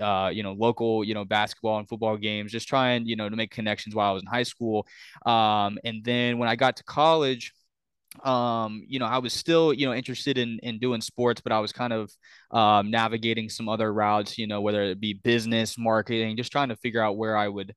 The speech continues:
um, fit in best. So, um, you know, in, in college, um, I pursued a couple of different things. Um, I, first of all, I worked at a gym,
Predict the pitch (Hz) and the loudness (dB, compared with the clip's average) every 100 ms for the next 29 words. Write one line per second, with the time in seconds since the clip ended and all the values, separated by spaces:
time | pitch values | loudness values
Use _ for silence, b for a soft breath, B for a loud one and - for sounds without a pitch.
0 | b b b - 110 104 101 98 - 113 | b b b 0 2 4 2 -4 -4 -2
1 | 110 107 98 95 95 - - 117 107 107 | -2 0 0 0 -2 -12 -2 0 2 0
2 | 104 101 113 110 104 101 101 104 _ 120 | -2 -4 -2 0 0 -2 -4 -14 _ -4
3 | 113 104 98 - _ _ _ - 123 117 | 0 0 0 -6 _ _ _ -2 -2 -2
4 | 117 110 - 147 165 135 120 - - 120 | -4 0 4 6 6 4 0 -4 -4 0
5 | 117 110 107 107 117 - 110 131 113 131 | 2 2 0 -2 -6 -6 -8 -6 0 0
6 | 120 113 - - 120 117 113 113 - B | 0 -2 -4 -4 -2 -2 -2 -6 -12 B
7 | B B 123 117 110 107 104 107 - 113 | B B 4 6 8 6 4 -2 -2 0
8 | 113 113 - - 139 127 123 120 117 113 | 2 0 -2 -4 -4 0 2 4 4 2
9 | 117 117 117 120 107 107 117 113 113 120 | 0 -2 0 0 -2 -4 -4 -4 -4 -8